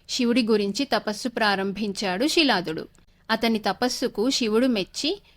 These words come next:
ప్రత్యక్షమయ్యాడు. శిలాదుడు పరమానంద భరితుడవుతూ, "మహాదేవా, నాకు పుత్రభాగ్యం కలిగించు"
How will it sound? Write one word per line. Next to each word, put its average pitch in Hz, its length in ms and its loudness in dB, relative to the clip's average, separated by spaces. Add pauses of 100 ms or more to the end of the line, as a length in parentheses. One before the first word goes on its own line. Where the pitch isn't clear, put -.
(140)
ప్రత్యక్షమయ్యాడు. 185 960 -2 (520)
శిలాదుడు 220 640 2
పరమానంద 220 640 0
భరితుడవుతూ, 202 1040 -2 (600)
"మహాదేవా, 214 720 0 (340)
నాకు 240 260 2
పుత్రభాగ్యం 220 800 0
కలిగించు" 202 720 -2